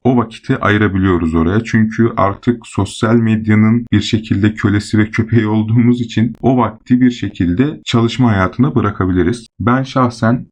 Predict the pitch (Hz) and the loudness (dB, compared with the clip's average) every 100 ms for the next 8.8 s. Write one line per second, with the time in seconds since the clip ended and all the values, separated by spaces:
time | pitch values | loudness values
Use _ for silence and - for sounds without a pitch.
0 | - 139 123 107 113 110 110 90 85 - | -2 2 2 2 2 2 0 -2 -2 -2
1 | 95 107 123 135 127 - 135 127 127 - | 2 2 2 0 0 0 0 2 0 0
2 | 127 123 127 - - 117 113 117 110 120 | 0 0 -2 -4 -4 -2 -2 -4 -2 -2
3 | 113 113 107 104 110 98 90 - 85 82 | 2 2 2 0 0 0 0 -2 0 0
4 | 82 - 117 117 - 113 120 104 98 107 | 0 -2 -2 0 0 2 2 2 2 2
5 | 110 - 98 87 85 82 87 92 - 113 | 0 -2 -2 0 0 0 0 -2 0 0
6 | 110 117 113 110 110 120 120 - 123 123 | 0 -2 0 -2 0 -2 -2 -2 -2 -2
7 | 139 113 92 92 87 85 85 82 85 90 | -2 0 0 -2 0 0 0 2 0 0
8 | - 90 - 107 87 80 80 | -2 -4 0 0 2 0 -2